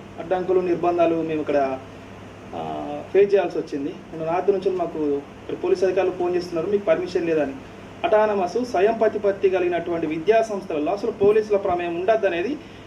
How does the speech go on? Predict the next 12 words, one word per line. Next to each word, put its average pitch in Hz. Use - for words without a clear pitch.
ఇప్పుడున్న 277
విద్యార్థులు 262
మీరు 240
తెలుసుకోవాలి. 208
ఎందుకంటే 196
వీసీ 247
రిజిస్టర్ 220
ఉన్నటువంటి 202
ఇక్కడ 185
మనం, 175
ఎందుకంటే 226
ఇక్కడ 196